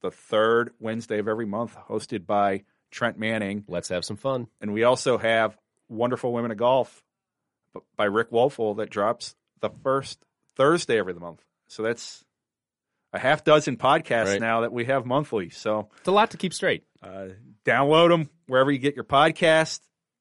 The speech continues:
Speaker 1: Uh, we appreciate everybody who listens, and we know a lot of you are listening based on the feedback that we are getting in just conversations. And we also have a print magazine, a newsletter, a Twitter feed, a Facebook feed, and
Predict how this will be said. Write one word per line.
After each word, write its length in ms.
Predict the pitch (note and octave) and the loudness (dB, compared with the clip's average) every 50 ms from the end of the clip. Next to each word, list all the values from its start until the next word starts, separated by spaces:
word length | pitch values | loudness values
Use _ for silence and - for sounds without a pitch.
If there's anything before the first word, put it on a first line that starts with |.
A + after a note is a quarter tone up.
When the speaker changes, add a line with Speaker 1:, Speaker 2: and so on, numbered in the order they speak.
| _ _ _ _ - | _ _ _ _ -8
Speaker 1:
Uh, 280 | G#2+ G2 F#2+ G2 G2 - - | -8 -6 -6 -6 -8 -8 -6
we 140 | G#2 G#2+ | -6 -6
appreciate 460 | G#2+ G#2 - D3+ - D3+ C#3+ C#3 C3+ B2+ | -4 0 0 0 2 2 2 2 2 0
everybody 460 | B2+ C3 C3+ B2 C3+ C3+ C3 C3 A#2+ | -2 -2 -2 0 0 0 0 0 -4
who 440 | G#2+ B2+ A#2 A2+ A2 A2 G#2+ A2 - - | -4 -4 -2 -2 -2 -2 -4 -4 -6 -6
listens, 420 | C3+ C3+ D#3+ - - F3+ E3+ D#3 C#3 | -2 -2 -2 -2 -2 -4 -4 -4 -4
and 100 | B2+ A2+ | -4 -4
we 80 | A2+ | -2
know 160 | A#2 A2+ A2 | 0 0 0
a 20 | G#2+ | 0
lot 220 | A2+ A2+ B2 C3+ | 0 0 0 0
of 100 | C#3+ C3 | 0 0
you 100 | C#3 D3 | 0 -2
are 120 | C#3 C3+ C3 | 0 0 0
listening 360 | C#3 C#3+ - - D3+ C#3+ C3+ | -2 -4 -6 -8 -10 -10 -8
based 300 | A2+ A2+ A#2 A2+ - - | -6 -6 -6 -6 -8 -12
on 100 | G#2 G2+ | -12 -12
the 80 | G2+ | -12
feedback 540 | - - - B2 C3+ C3+ C#3 C3+ C3+ C3+ - _ _ _ _ _ _ | -12 -12 -14 -12 -8 -2 0 0 0 0 -2 _ _ _ _ _ _
that 200 | G#2 G#2+ G#2 - | -10 -10 -10 -8
we 100 | A#2 A2+ A2 | -6 -6 -4
are 80 | G#2 | -4
getting 280 | F#2+ A2 A#2 C3 C3+ C3 | -4 -4 -4 -4 -4 -4
in 120 | A#2 G#2 | -6 -6
just 200 | F#2+ G#2 G2+ - - | -6 -8 -10 -10 -8
conversations. 920 | B2+ A#2 A2 G#2 G2+ G2 - A#2 A2+ B2 C3+ - D3+ D3 D#3 D#3+ - - _ _ | -6 -6 -4 -4 -6 -8 -6 -6 -6 -6 -6 -6 -8 -6 -6 -8 -10 -14 _ _
And 420 | A#2+ A2+ A2+ A2+ A#2 A#2 B2 A#2+ - _ _ _ _ _ _ _ _ _ _ _ _ _ - | -14 -10 -8 -4 -4 -4 -4 -6 -10 _ _ _ _ _ _ _ _ _ _ _ _ _ -4
we 120 | G2+ G#2+ | 0 2
also 240 | A#2 B2 B2+ - A#2+ | 2 2 2 0 0
have 140 | A#2+ A#2+ A#2 | 0 0 0
a 60 | A2+ | -2
print 260 | - - A#2+ B2+ F#2+ | -4 -4 -4 -4 -4
magazine, 640 | B2 B2+ B2+ C3 C3+ C#3 B2+ - C#3+ C#3 C#3+ C#3+ C3+ _ _ _ - | -4 -4 -4 -4 -4 -6 -8 -6 -6 -6 -6 -8 -10 _ _ _ -20
a 100 | F2 F2 | -20 -14
newsletter, 680 | F2+ G#2 G#2+ A#2 A#2 A#2+ B2 B2 B2 B2+ C3 C3 C3 - _ _ _ _ _ _ _ _ _ _ _ - | -12 -8 -8 -8 -8 -4 -2 0 0 2 0 -2 -2 -8 _ _ _ _ _ _ _ _ _ _ _ -20
a 60 | - | -18
Twitter 280 | - - G#2+ A2 A#2+ A#2+ | -10 -4 -4 -2 -2 -4
feed, 360 | - - B2+ B2+ C3 B2+ A#2+ _ _ _ | -6 -6 -6 -6 -6 -8 -10 _ _ _
a 180 | G#2 _ - G2+ | -20 _ -8 -6
Facebook 340 | G#2 G#2 - - B2 A#2 - | -6 -6 -4 -6 -6 -6 -6
feed, 400 | - - B2 A#2+ A#2+ A#2+ A2+ - _ _ _ _ _ _ _ _ _ _ _ _ _ _ - | -8 -8 -6 -6 -6 -6 -8 -12 _ _ _ _ _ _ _ _ _ _ _ _ _ _ -8
and 520 | G#2+ G#2 G#2 G#2 G#2+ G#2 G#2+ G#2+ G2+ - | -6 -4 -2 -2 0 -2 -2 -4 -6 -10